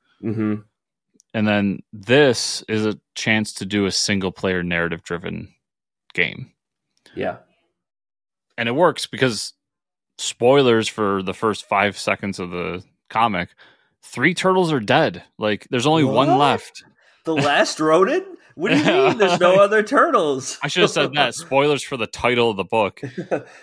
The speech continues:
Speaker 2: But, uh,
Speaker 1: Last <laughs>
Speaker 2: yeah, so they could actually do something cool here. And then they got that,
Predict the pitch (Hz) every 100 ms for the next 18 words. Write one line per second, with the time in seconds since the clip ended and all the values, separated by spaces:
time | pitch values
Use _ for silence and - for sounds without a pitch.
0 | 139 135 131 123 117 107 104 - 165 -
1 | 196 214 - - - 190 _ _ _ _
2 | _ _ _ _ _ _ 170 175 139 139
3 | 156 165 165 170 139 143 - 135 117 160
4 | 156 117 110 131 151 160 170 151 131